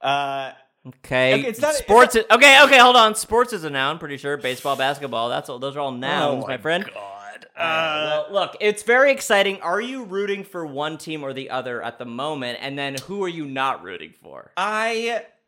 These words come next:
Speaker 1: okay, so this is a brilliant dodge. It's a brilliant <laughs> dodge of you not knowing who's in the Super Bowl.
Speaker 2: Dude,
Speaker 1: Uh,
Speaker 2: speaking of do-, speaking of dodging, you know, like, the
Speaker 1: Yeah?
Speaker 2: football.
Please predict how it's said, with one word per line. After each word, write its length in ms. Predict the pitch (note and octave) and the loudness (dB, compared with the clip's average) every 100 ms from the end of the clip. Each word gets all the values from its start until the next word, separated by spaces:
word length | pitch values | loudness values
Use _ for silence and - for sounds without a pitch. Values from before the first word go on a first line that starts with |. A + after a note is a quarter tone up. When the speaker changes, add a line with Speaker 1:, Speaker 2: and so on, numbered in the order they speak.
| - | -8
Speaker 1:
okay, 320 | F3+ E3+ G#2+ | -8 -6 -8
so 180 | G#2+ D#3+ | -6 -8
this 160 | E3 - | -6 -6
is 100 | F#3+ | -6
a 60 | |
brilliant 500 | C#3+ E3+ G#3 G#3 G#3+ | -6 -2 -2 0 -2
dodge. 500 | D#3 C#3+ C#3+ D#3 F3+ - | 0 0 0 -2 -8 -12
It's 120 | F3 | -10
a 40 | F3 | -8
brilliant 400 | F3 G3 G3+ G3+ | -4 -2 -2 -4
<laughs> 0 | |
dodge 460 | - - - A3 G3 | -6 -6 -4 -4 -4
of 340 | F#3 F3 - E3+ | -6 -6 -12 -12
you 160 | F#3 | -8
not 220 | F#3+ E3+ | -2 -2
knowing 220 | E3 D#3 D3+ | -2 -4 -4
who's 180 | D3+ C#3+ | -8 -10
in 60 | |
the 80 | C#3+ | -12
Super 300 | C#3 B2 A2+ | -14 -14 -16
Bowl. 340 | G#2 G#2+ C3+ _ _ - | -14 -14 -14 _ _ -8
Speaker 2:
Dude, 180 | E3 D3 | -6 -2
Speaker 1:
Uh, 240 | C#3 C#3 | 0 2
Speaker 2:
speaking 260 | C3+ G#3+ E3+ | 4 4 2
of 100 | C3+ | 2
do-, 340 | D3 E3+ F3 | 6 6 6
speaking 320 | E3+ F3+ F3 | 0 -4 -2
of 80 | C#3 | -4
dodging, 400 | B2 C#3 E3 C3+ - | 0 0 0 -2 -12
you 120 | C3+ | -10
know, 200 | A2+ C3+ | -8 -8
like, 260 | A#2 - | -10 -12
the 180 | B2 A#2+ _ _ - | -20 -20 _ _ -10
Speaker 1:
Yeah? 220 | A#2 A#2 | -6 -6
Speaker 2:
football. 380 | E3 A2 G#2+ | -6 -10 -12